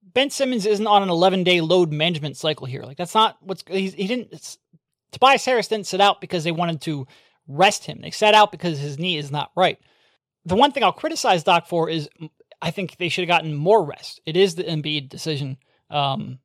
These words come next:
it, it doesn't matter. Anyway, uh, that, that is sort of where they, they stand, um, going into these final twelve games. I don't wanna talk too much about either the depressing state after a, a four-game losing streak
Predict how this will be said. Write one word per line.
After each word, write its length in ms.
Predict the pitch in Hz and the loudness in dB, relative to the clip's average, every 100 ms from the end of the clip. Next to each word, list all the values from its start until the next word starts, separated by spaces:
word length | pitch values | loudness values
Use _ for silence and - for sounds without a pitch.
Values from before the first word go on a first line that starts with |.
| _ _ _ _ _ _ _ _ _ _ | _ _ _ _ _ _ _ _ _ _
it, 160 | 165 165 - | -10 -10 -8
it 100 | 160 | -4
doesn't 240 | 151 - | -4 -6
matter. 300 | 120 120 143 - | -14 -16 -8 0
Anyway, 280 | 196 160 147 _ 160 | 0 0 -8 _ -2
uh, 160 | 156 | 0
that, 240 | 165 180 185 | 2 2 4
that 160 | 196 | 4
is 80 | 202 | 2
sort 180 | 208 196 | 0 0
of 80 | 165 | 2
where 200 | 175 165 | 2 2
they, 280 | 156 151 - | 0 -2 -8
they 100 | 160 | -12
stand, 560 | - - 185 190 175 - _ _ 147 | -6 0 2 2 -4 -18 _ _ -6
um, 520 | 147 139 135 135 139 _ _ _ _ - | -4 -2 -4 -10 -14 _ _ _ _ -6
going 200 | 160 160 | -2 -2
into 260 | 156 156 | -4 -6
these 200 | 147 135 | -10 -10
final 340 | - 165 151 143 | -4 -2 -2 -6
twelve 280 | - 147 139 | -2 -2 -2
games. 440 | 151 151 143 - _ _ _ _ - | -4 -4 -8 -12 _ _ _ _ 2
I 100 | 214 | 6
don't 140 | 226 | 6
wanna 140 | 214 185 | 2 0
talk 240 | 190 180 | 0 0
too 140 | - 196 | -2 -2
much 260 | 190 - 175 | -2 -2 0
about 300 | 170 160 - _ _ _ _ _ _ _ | 2 2 0 _ _ _ _ _ _ _
either 260 | 170 160 156 | -2 0 -4
the 220 | 147 139 - | -8 -14 -18
depressing 420 | 151 - 175 160 | -2 2 2 0
state 220 | - 175 | -2 2
after 240 | 160 147 143 | 2 0 -6
a, 120 | 143 - | -8 -8
a 100 | 131 | -6
four-game 420 | 165 156 143 151 | -4 -2 0 4
losing 260 | 208 208 | 4 4
streak 280 | 190 190 185 | -4 -4 -6